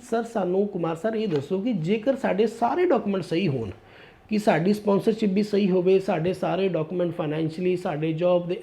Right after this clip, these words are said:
everything ਚੀਜ਼ਾਂ ਸਹੀ ਹੋਣ, ਕੀ ਸਾਨੂੰ ਫਿਰ ਵੀ ਏਅਰਪੋਰਟ ਤੋਂ ਵਾਪਸ ਕੀਤਾ ਜਾ ਸਕਦਾ?" ਤਾਂ ਮੈਂ ਇੱਥੇ ਆਨਸਰ ਕਰਾਂਗਾ ਕਿ ਸਭ ਤੋਂ ਪਹਿਲਾਂ ਤਾਂ ਉਹਨਾਂ ਕਲਾਇੰਟਸ ਨੂੰ ਵਾਪਸ ਕੀਤਾ ਜਾਂਦਾ ਜਿਹੜੇ ਆਪਣੀ ਰਿਟਰਨ ਟਿਕਟ ਜਿਹੜੀ ਹੈਗੀ ਉਹ ਡੰਮੀ ਲੈ ਲੈਂਦੇ ਨੇ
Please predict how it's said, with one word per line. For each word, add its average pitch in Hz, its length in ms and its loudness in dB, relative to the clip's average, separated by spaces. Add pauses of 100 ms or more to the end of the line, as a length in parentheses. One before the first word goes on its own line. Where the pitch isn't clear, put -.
everything 220 460 0
ਚੀਜ਼ਾਂ 175 320 -2
ਸਹੀ 170 220 -4
ਹੋਣ, 180 180 0 (440)
ਕੀ 269 220 8
ਸਾਨੂੰ 175 480 4
ਫਿਰ 180 340 2
ਵੀ 240 180 0
ਏਅਰਪੋਰਟ 196 340 -4
ਤੋਂ 202 140 -4
ਵਾਪਸ 180 320 -6
ਕੀਤਾ 175 280 -6
ਜਾ 160 160 -4
ਸਕਦਾ?" 156 380 -10 (300)
ਤਾਂ 214 100 2
ਮੈਂ 208 100 4
ਇੱਥੇ 202 220 2
ਆਨਸਰ 156 380 2
ਕਰਾਂਗਾ 139 600 -2 (140)
ਕਿ 247 200 0 (140)
ਸਭ 208 140 0
ਤੋਂ 247 180 0
ਪਹਿਲਾਂ 170 340 0
ਤਾਂ 196 160 -2
ਉਹਨਾਂ 233 300 0
ਕਲਾਇੰਟਸ 165 420 -2
ਨੂੰ 180 140 -2
ਵਾਪਸ 147 340 -4
ਕੀਤਾ 156 280 -4
ਜਾਂਦਾ 151 340 -2
ਜਿਹੜੇ 185 300 2
ਆਪਣੀ 175 420 -2 (340)
ਰਿਟਰਨ 196 400 6
ਟਿਕਟ 190 300 0
ਜਿਹੜੀ 165 280 2
ਹੈਗੀ 151 240 0
ਉਹ 214 100 2
ਡੰਮੀ 196 380 2
ਲੈ 175 160 2
ਲੈਂਦੇ 120 320 -6
ਨੇ 98 160 -8